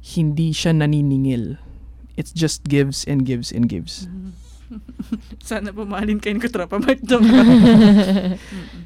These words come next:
Speaker 1: Oo. So, h-, ano, yung pag-give naman na yun, syempre, it comes from both parties.
Speaker 2: Oo.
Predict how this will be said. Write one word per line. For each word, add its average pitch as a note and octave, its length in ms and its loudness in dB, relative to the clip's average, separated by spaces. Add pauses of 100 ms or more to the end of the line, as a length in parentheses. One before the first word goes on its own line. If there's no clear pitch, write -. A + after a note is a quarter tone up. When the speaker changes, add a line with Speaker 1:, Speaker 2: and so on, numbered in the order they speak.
(120)
Speaker 1:
Oo. C3 260 0
So, A3+ 260 4
h-, - 280 -4
ano, E3 300 2
yung E3+ 160 2
pag-give G3 400 2
naman F3+ 260 4
na D3+ 100 2
yun, C3 180 0 (200)
syempre, D3 580 -4 (800)
it - 160 -2
comes B3+ 200 4
from A#3+ 200 6
both D#3 280 2
parties. B2+ 680 -6 (420)
Speaker 2:
Oo. F#3 380 -10